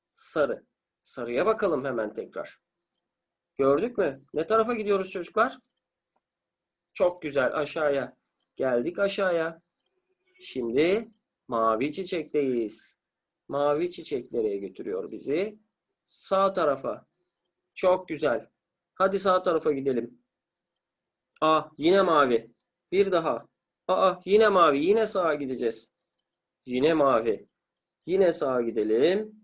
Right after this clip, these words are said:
Ve evet, başka bir çiçeğe geldik. Sarı. Sarı nereye götürüyor bizi? Aşağıya git diyor. Hadi gidelim aşağıya. Pembe çiçekteyiz. Pembe çiçek bizi sol tarafa git diye uyarıyor.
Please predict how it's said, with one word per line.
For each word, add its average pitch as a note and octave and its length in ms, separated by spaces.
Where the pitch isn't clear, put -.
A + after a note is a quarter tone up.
Ve C#3+ 460
evet, C3+ 680
başka C#3+ 320
bir C#3+ 120
çiçeğe C3 340
geldik. A2+ 380
Sarı. C#3+ 460
Sarı D3 420
nereye C3 300
götürüyor A2+ 500
bizi? D#3 520
Aşağıya B2+ 460
git - 320
diyor. A2+ 380
Hadi E3 220
gidelim C#3+ 320
aşağıya. D3 840
Pembe B2+ 360
çiçekteyiz. C#3+ 800
Pembe F#3 400
çiçek C#3 420
bizi D#3+ 520
sol B3 540
tarafa G3 380
git D#3 460
diye D3+ 260
uyarıyor. D#3+ 880